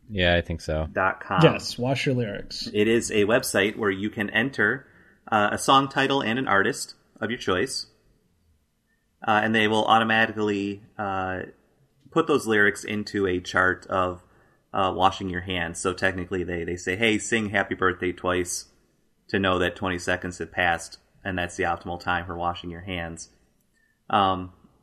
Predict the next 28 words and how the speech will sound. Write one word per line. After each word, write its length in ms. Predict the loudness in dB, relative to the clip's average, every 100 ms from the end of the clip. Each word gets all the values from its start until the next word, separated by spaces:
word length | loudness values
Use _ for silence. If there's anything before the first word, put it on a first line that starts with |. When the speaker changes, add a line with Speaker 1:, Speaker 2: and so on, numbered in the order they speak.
| _ _ _ _ _ _ _ _
Speaker 2:
singing 360 | -4 0 0 4
Happy 260 | 4 4
Birthday, 720 | 2 2 2 2 2 2 -2 -8 _ _ _
uh, 360 | -6 -4 -4 -6
once 640 | -6 -2 0 -2 -6 -12 -14 -10
is 220 | -8 -6
usually 340 | -6 -4 -6 -4
too 180 | -4 -4
much, 420 | -4 -6 -10 -18 _ _ _ _ _ -8
uh, 240 | -8 -8 -12
especially 440 | -4 -2 0 0
if 100 | 0
you're 100 | 2
at 120 | 2 2
a 60 |
restaurant 600 | 0 -2 -2 -2 -2 -2 -6
and 380 | -6 -6 -8 -8
are 100 | -6
being 220 | -6 -8
forced 300 | -8 -8 -8
to 60 | -8
do 180 | -6 -6
it. 160 | -6 -12 _ _ _ _ _ _ _ _ _ _ _ _ _
Speaker 3:
Yeah. 260 | -2 0 0
Speaker 2:
So 320 | 2 4 4
people 300 | 2 -2 2
have 120 | 2
been 280 | 2 -2 -6